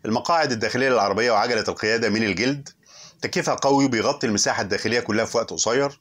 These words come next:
ممكن تتحكم في عجلة القيادة في الارتفاع والانخفاض، وتصميمها بيخلي رؤية العدادات واضحة جدًا. العربية فيها سنتر لوك وإضاءة في التابلو لو الأبواب أو الشنطة، آه، مفتوحة.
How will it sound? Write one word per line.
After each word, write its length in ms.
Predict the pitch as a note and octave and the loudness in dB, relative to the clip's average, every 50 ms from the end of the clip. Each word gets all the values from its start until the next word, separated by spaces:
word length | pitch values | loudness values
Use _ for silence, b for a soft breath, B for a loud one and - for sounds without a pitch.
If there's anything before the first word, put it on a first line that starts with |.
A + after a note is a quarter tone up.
| _ - | _ -2
ممكن 220 | - F3+ F#3+ - A3 | -2 0 0 0 -4
تتحكم 360 | - - - E3 E3 - D3 | -4 -4 -4 -4 -4 -6 -4
في 100 | C3+ C#3+ | -2 -2
عجلة 200 | C3+ D3 D3 C3+ | 0 0 0 -2
القيادة 380 | B2+ - - C3 B2+ C#3 C#3 B2 | -2 -2 -2 0 0 0 0 0
في 60 | G#2 | -2
الارتفاع 340 | A2+ G2+ - - - B2+ B2 | -2 -4 -4 -2 0 0 2
والانخفاض، 520 | A#2 G#2 G2 G2 - - - B2 C3 C3+ | 2 2 0 -2 -4 -2 0 0 0 0
وتصميمها 480 | C3 - B2 A2 - D#3 D#3+ D#3 D3 C#3 | 0 -2 0 0 0 0 0 0 0 0
بيخلي 580 | A#2+ A2 - - C#3 C#3 C3+ C3 C3 C3 C3 | 0 -2 0 0 0 2 2 2 2 0 2
رؤية 280 | B2+ C3 D3 C#3 A#2 G#2+ - | 2 2 2 0 0 0 0
العدادات 640 | G2 F#2 F#2+ F2+ G2 F#2 A2+ A#2+ A#2 A2+ - - | 0 0 0 0 -2 -2 0 0 -2 -2 -2 -2
واضحة 340 | G2+ G#2+ A#2+ - - G#2+ F#2 | 0 0 0 -2 -2 -2 -2
جدًا. 420 | G2 A2+ B2+ B2 C3+ C#3+ D#3 D3 _ B B B B B B B B B B B | -2 -2 -2 -2 -2 -2 -2 -6 _ B B B B B B B B B B B
العربية 300 | - - A2+ C3 D#3+ F3 | -2 0 2 2 0 0
فيها 160 | E3 F#3 F3 | 0 0 0
سنتر 360 | D#3+ - F3+ F3+ - - B2+ C3 | 0 0 0 0 -2 0 0 0
لوك 200 | C#3 C#3+ C#3+ C3+ | 0 0 2 0
وإضاءة 360 | A2+ A2+ G#2+ C3+ C#3+ C3+ B2+ | 0 2 2 2 2 2 2
في 100 | - - | 0 -2
التابلو 360 | - - G2+ F#2+ A2 B2+ C3 | -6 -4 -2 0 2 2 4
لو 160 | A#2+ A#2+ A#2+ | 4 2 2
الأبواب 460 | A2+ G2+ G2 F#2 G#2 A2+ A#2+ A#2+ - | 2 0 0 2 2 2 2 0 0
أو 100 | G2 G2 | -2 -2
الشنطة، 680 | F#2 - - - B2+ B2 A#2 - A#2+ A#2 A#2 A#2 - - - | -2 -2 -2 -2 -2 -2 -2 0 2 2 2 2 0 0 -2
آه، 160 | - F2 E2 | -4 -4 -4
مفتوحة. 600 | D#2 D#2+ D#2 - - C3+ C#3 - E3 - - B | -4 -4 -6 -2 -2 -2 0 0 -2 -4 -4 B